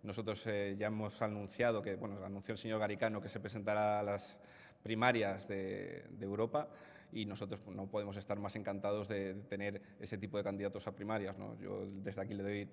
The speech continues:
mi total apoyo y espero que, que los afiliados también, porque al final hay que recordar que Ciudadanos es un partido con primarias donde son los afiliados los que deciden los candidatos,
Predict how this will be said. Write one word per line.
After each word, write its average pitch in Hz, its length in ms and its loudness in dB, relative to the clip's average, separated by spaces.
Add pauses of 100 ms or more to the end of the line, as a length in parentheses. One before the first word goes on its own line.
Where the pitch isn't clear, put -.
(100)
mi 113 100 -6
total 104 240 0
apoyo 107 360 0
y 113 100 2
espero 98 280 -4
que, 98 280 -2 (280)
que 113 80 -4
los 104 160 -4
afiliados 101 380 0
también, 101 480 0
porque 95 160 -4
al 92 60 -2
final 101 220 -4
hay 101 60 -4
que 104 100 -2
recordar 101 360 0
que 117 100 -2
Ciudadanos 104 400 -2
es 104 100 -8
un 107 80 -6
partido 104 300 -2
con 101 140 -4
primarias 113 500 0
donde 104 220 -4
son 110 160 -4
los 110 160 -6
afiliados 104 580 0 (360)
los 101 140 -6
que 107 100 -2
deciden 107 400 -2
los 101 120 0
candidatos, 98 720 0